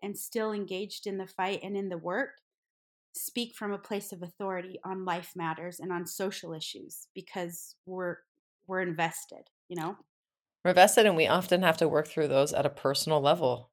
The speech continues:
Speaker 2: How do you
Speaker 1: Yep.
Speaker 2: buy, like, how do you balance finances?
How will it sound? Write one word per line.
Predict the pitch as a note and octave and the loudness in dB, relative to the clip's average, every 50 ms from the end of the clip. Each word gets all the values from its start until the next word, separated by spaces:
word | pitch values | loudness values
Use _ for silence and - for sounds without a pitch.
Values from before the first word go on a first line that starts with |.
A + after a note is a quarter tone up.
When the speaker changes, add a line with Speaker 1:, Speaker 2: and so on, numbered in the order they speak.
| _ - | _ 4
Speaker 2:
How | - D#3 | 6 6
do | D3+ - | 6 6
you | E3+ | 4
Speaker 1:
Yep. | G3 - | 4 4
Speaker 2:
buy, | C3 C3+ C#3+ D3 - - | 6 6 4 4 2 -2
like, | D3 C#3 - - - _ _ _ _ - | -4 -4 -4 -10 -16 _ _ _ _ 0
how | - E3+ E3 | 6 8 8
do | D#3+ | 8
you | E3+ E3+ | 8 6
balance | E3+ C#3+ C#3+ D#3+ F3+ F3+ F3+ - | 6 6 6 6 4 0 0 0
finances? | C#3 D#3 G3 G3+ E3+ - - C3 A#2 A#2 C#3 - - | 2 2 4 4 2 2 2 0 -2 -2 -2 -6 -10